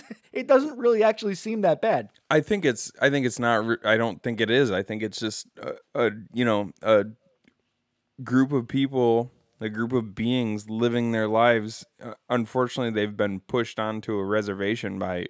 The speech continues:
Speaker 2: us, by real
Speaker 1: Mm-hmm.
Speaker 2: people. And they're just living their lives. They don't really care if other people come onto their reservation 'cause they're just, you know, hanging out, just trying to
Speaker 1: Sure.
Speaker 2: live life. It just happens to be that there's a few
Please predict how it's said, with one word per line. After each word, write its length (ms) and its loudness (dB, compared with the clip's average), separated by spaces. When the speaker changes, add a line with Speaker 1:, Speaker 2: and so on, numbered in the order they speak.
Speaker 2:
us, 380 -2
by 360 -4
real 300 0
Speaker 1:
Mm-hmm. 60 -6
Speaker 2:
people. 440 -4
And 460 0
they're 120 2
just 180 -2
living 240 4
their 140 2
lives. 400 2
They 120 2
don't 180 0
really 140 -6
care 400 -2
if 200 -8
other 200 2
people 300 -4
come 180 -4
onto 200 -2
their 140 -2
reservation 720 -4
'cause 220 -10
they're 140 -4
just, 280 -10
you 120 -12
know, 200 -6
hanging 340 -2
out, 260 -4
just 180 -12
trying 200 -2
to 80 -6
Speaker 1:
Sure. 100 0
Speaker 2:
live 140 -2
life. 320 0
It 100 -6
just 280 -10
happens 400 0
to 80 -6
be 180 -4
that 220 -6
there's 340 -6
a 80 -2
few 480 -4